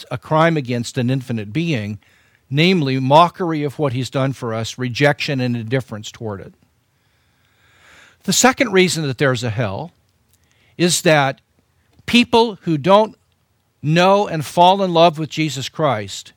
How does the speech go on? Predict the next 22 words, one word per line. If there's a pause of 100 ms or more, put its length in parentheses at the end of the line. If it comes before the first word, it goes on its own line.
(800)
would
be
out
of
place
in
heaven, (640)
would
not
fit
there, (280)
and
would
not
want
to
be
there. (1700)
The
Bible
teaches
us